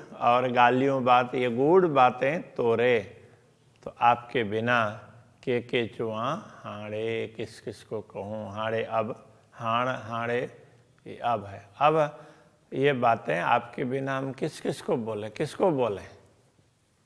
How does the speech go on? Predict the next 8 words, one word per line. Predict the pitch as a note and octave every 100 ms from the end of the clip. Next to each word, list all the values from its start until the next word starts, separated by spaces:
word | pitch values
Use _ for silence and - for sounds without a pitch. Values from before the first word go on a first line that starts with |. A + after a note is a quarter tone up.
| _ _ _ _ _ _ _ _ _ _ _ _ _ _ _ F3
दूसरा | A#2 A#2 C#3 C3
कोई | B2 C3+
ठिकाना | C#3 B2+ C#3+ C#3+
ही | D3+
नहीं | C#3+ C3+ C3+
है। | C3 - - _ _ _ _
तो | -
पहले | - B2 A#2+ B2+ C3 A#2 -